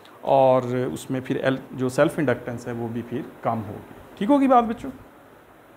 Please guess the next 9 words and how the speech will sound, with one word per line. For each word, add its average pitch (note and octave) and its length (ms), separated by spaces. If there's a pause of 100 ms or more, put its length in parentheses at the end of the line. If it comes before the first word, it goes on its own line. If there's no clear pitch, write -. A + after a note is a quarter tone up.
(1200)
ऑलराइट, G#2 380 (420)
तो D3+ 420
ये F#3+ 180
बच्चों D#3 240
आपको C#3+ 280 (300)
पता C#3 140
चल B2+ 200
गया A#2 200 (220)
कि A#2+ 300